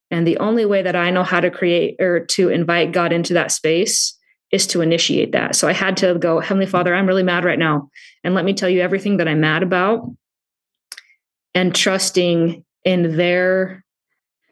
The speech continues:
perfection, their godhood, that they can take it.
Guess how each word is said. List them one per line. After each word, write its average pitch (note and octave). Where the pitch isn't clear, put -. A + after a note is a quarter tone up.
perfection, G3
their F3+
godhood, F3
that G#3
they E3+
can E3+
take -
it. D#3